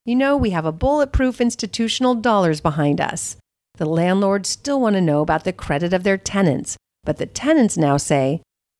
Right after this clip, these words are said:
"Okay, I'll show you mine, you show me yours."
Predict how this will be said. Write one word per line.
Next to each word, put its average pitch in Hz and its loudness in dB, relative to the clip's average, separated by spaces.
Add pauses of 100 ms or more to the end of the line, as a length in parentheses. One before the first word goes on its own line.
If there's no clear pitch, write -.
(100)
"Okay, 320 0
I'll 190 0
show 185 -2
you 175 0
mine, 165 0
you 160 2
show 147 0
me 160 2
yours." - -4